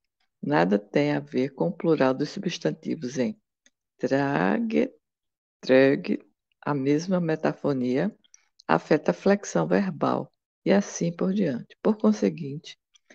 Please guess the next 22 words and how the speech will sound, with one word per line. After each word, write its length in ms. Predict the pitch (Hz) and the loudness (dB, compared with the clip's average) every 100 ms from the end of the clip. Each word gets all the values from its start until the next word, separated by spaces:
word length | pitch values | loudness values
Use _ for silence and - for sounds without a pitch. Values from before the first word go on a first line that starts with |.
| _ | _
um 120 | - 254 | 0 0
fato 460 | - 170 143 - | 2 2 2 -6
diacrônico, 920 | 214 196 190 196 - 127 123 147 - - _ _ _ | 2 6 6 2 -4 -4 -4 -8 -12 -18 _ _ _
que 120 | 196 | 4
é 160 | 170 135 | 6 6
um 120 | 135 | 2
acontecimento 1000 | 139 - 143 127 - 175 156 143 131 - _ _ _ _ | -4 -4 -4 -6 -6 -6 -2 -2 -4 -12 _ _ _ _
que 120 | - | -2
tem 240 | 330 185 170 | 2 2 2
sua 180 | 170 175 | 2 2
razão 400 | 170 151 139 139 | 2 0 -4 -4
de 120 | 165 | -8
ser 360 | - 135 127 | -4 0 0
em 100 | 151 | 0
si 220 | 160 - 160 | -4 -6 -6
mesmo, 540 | 147 131 131 170 214 - _ _ _ _ _ - | -4 -4 -4 -4 -4 -6 _ _ _ _ _ -6
as 180 | 151 - | -6 0
consequências 960 | 190 208 202 - 156 147 135 - - | 0 2 0 2 0 0 -2 -8 -8
sincrônicas 960 | - 269 294 180 170 139 131 - 113 - | -2 -2 2 2 2 2 -4 -6 -10 -4
particulares 880 | - 160 - - - 143 113 - | 0 0 0 -8 -4 -2 -2 -6
que 180 | - 208 | -6 -4
dele 460 | 196 143 120 113 | 0 2 0 -2